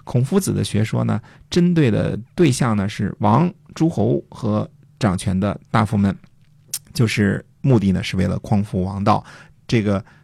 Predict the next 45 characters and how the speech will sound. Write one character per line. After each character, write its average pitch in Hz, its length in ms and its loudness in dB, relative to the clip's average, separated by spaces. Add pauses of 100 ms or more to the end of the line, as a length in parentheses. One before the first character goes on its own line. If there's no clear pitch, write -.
(180)
呃， 95 240 -4
是 110 200 -2 (120)
针 135 200 2
对 101 240 2 (160)
治 160 240 -2
人 82 260 -4
的 101 80 -4
这 98 160 -6
个 - 220 -10 (220)
统 - 240 -8
治 104 280 -4
啊， 98 340 -6
这 107 140 -4
个 95 280 -4 (300)
不 113 120 -2
是 120 240 0
这 98 140 -2
个 80 400 -4
针 110 180 2
对 104 140 2
老 90 140 0
百 - 140 -2
姓 101 240 0
治 101 200 0
愈 92 80 0
人 - 220 -4
的。 - 140 -8
所 113 180 0
以 117 100 0 (400)
这 110 140 0
个， 101 180 -2 (440)
呃， 98 540 -2
适 - 300 2
用 131 160 2
的 104 140 2
这 104 120 0
个 110 80 0
政 127 200 0
治 110 100 0
体 - 220 -8
制 104 160 -2
呢， 101 160 -2
是 - 140 -4
西 156 280 0
周 156 240 2